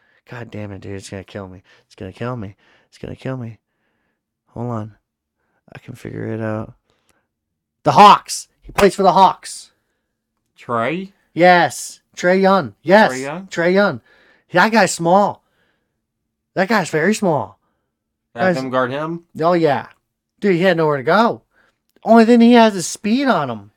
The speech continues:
Speaker 2: Here's the thing. When you play the Suns, you have someone to guard Durant finally.
Speaker 1: Oh, yes.
Speaker 2: That's what I'm interested in seeing. And Durant's gonna be pissy.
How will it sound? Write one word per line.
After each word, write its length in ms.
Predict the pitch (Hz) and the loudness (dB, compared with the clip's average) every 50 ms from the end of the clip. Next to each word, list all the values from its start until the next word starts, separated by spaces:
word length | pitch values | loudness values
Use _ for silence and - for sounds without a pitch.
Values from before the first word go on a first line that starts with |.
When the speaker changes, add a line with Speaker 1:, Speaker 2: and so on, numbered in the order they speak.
| _ - | _ -4
Speaker 2:
Here's 200 | 139 156 156 - | -4 -4 -4 -4
the 80 | 139 | -6
thing. 420 | - - 139 135 123 104 98 95 90 _ _ _ _ _ _ _ _ _ _ _ _ _ _ - | -2 0 0 0 0 0 -4 -8 -12 _ _ _ _ _ _ _ _ _ _ _ _ _ _ -4
When 160 | - 131 123 | -2 0 2
you 100 | 131 127 | 0 0
play 220 | 113 - 135 135 139 | 0 2 2 2 2
the 100 | 131 123 | 0 -2
Suns, 460 | - - - 135 139 143 147 135 120 | -2 0 0 0 0 0 -2 -4 -2
you 100 | 120 120 | 0 0
have 140 | 120 117 - | 0 -2 -2
someone 260 | - 123 117 117 110 | -6 -6 -6 -6 -6
to 60 | 110 | -6
guard 280 | 104 104 110 110 107 101 | -6 -6 -6 -6 -6 -6
Durant 360 | 104 98 98 101 101 - - | -6 -6 -6 -6 -8 -10 -12
finally. 560 | _ - 117 117 110 113 113 101 104 101 - _ _ _ _ _ _ _ _ _ _ | _ -20 -20 -18 -18 -18 -20 -20 -20 -20 -20 _ _ _ _ _ _ _ _ _ _
Speaker 1:
Oh, 180 | - - - _ _ _ _ | -20 -20 -20 _ _ _ _
yes. 480 | _ _ _ - _ _ _ _ _ _ _ _ _ _ _ _ _ _ _ _ _ _ _ _ _ _ _ | _ _ _ -20 _ _ _ _ _ _ _ _ _ _ _ _ _ _ _ _ _ _ _ _ _ _ _
Speaker 2:
That's 440 | - 113 123 143 151 - - - - | -4 0 2 2 0 0 -2 -4 0
what 160 | 131 123 120 | 2 4 6
I'm 400 | 120 117 113 110 107 104 104 - _ _ _ _ | 6 4 4 2 0 -4 -6 -8 _ _ _ _
interested 480 | - - 107 101 101 101 95 - - 104 | -6 -4 -4 -2 -2 -4 -4 -6 -8 -10
in 120 | 101 95 | -8 -10
seeing. 260 | 92 - 110 107 104 - | -10 -10 -10 -10 -10 -10
And 200 | - 113 107 98 | -8 -8 -6 -4
Durant's 340 | 104 104 113 131 160 151 - | -2 0 2 2 0 0 -4
gonna 180 | - 104 104 | -6 -6 -6
be 180 | 104 104 107 _ _ _ | -6 -8 -10 _ _ _
pissy. 680 | _ - - 95 101 107 - - - - - - - 107 | _ -18 -12 -8 -8 -8 -8 -10 -14 -16 -16 -18 -20 -20